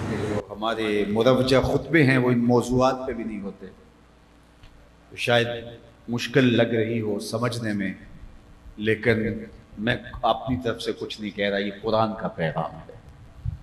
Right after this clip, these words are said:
"बल तुसिरून अल हयात दुनिया", तुम दुनिया की जिंदगी के पीछे भागते हो। "वल आखिरतु खैरुम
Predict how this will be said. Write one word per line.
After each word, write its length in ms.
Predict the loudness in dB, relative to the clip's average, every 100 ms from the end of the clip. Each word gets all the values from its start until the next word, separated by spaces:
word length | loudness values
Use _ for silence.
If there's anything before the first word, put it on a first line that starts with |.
| -4 -4 -14 -16 -18 -18 -18 -14 2
"बल 340 | 4 6 8 8
तुसिरून 640 | 8 8 8 8 8 8
अल 140 | 8
हयात 520 | 6 6 8 6 4 0 0
दुनिया", 360 | -2 -2 -2 -4
तुम 260 | -4 -4
दुनिया 380 | -4 -2 2 2
की 260 | 0 -4 -4
जिंदगी 480 | -2 -2 0 0 -2
के 160 | -6
पीछे 340 | -8 -8 -10 -12
भागते 500 | -6 -4 -4 -10 -16
हो। 60 | -20 -20 -20 -20 _ -20 -20 -20 -20 -14 2
"वल 400 | 6 8 6 8
आखिरतु 720 | 8 6 4 4 2 2 -2
खैरुम 600 | 0 4 4 6 4 2